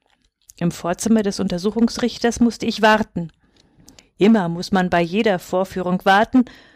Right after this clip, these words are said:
Auch dieses Wartenlassen gehört zur Technik. Erst riss man einem die Nerven auf durch den Anruf, durch das plötzliche Abholen aus der Zelle mitten in der Nacht und dann,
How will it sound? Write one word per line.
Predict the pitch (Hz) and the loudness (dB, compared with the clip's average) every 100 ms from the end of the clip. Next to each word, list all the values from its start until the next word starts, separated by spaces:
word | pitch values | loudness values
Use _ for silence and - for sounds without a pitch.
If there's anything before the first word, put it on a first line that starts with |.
| _ _ _ | _ _ _
Auch | 214 226 240 | -6 -4 -6
dieses | - 240 254 233 | -8 -4 -2 0
Wartenlassen | 208 214 220 185 170 - 180 | 2 2 0 -2 -2 -4 -6
gehört | 165 165 - | -8 -12 -10
zur | 202 | -12
Technik. | - 220 - 165 - - _ _ _ _ _ _ _ _ - _ _ | -10 -12 -8 -10 -10 -18 _ _ _ _ _ _ _ _ -20 _ _
Erst | 190 202 214 - | -2 0 -2 -2
riss | 233 - | 0 2
man | 233 | 2
einem | 196 208 214 | 2 2 2
die | 196 | 0
Nerven | 180 190 208 233 | 0 2 2 2
auf | - 208 226 | 0 0 -2
durch | - - | -4 -6
den | - 175 | -8 -6
Anruf, | 180 208 233 240 - - - - - | -4 -4 -4 -6 -10 -20 -20 -20 -8
durch | 220 | -6
das | - - | -4 -2
plötzliche | 247 240 240 240 | 0 0 -2 -2
Abholen | 247 262 - 247 | -2 0 0 2
aus | 214 226 | 2 0
der | 233 | 0
Zelle | 226 - 233 262 240 | -2 -2 0 0 0
mitten | 240 220 | 0 0
in | 208 | 0
der | 180 | 0
Nacht | 185 220 254 - - | 0 0 0 -4 -12
und | - 175 - | -8 -6 -4
dann, | 170 208 269 | -2 4 4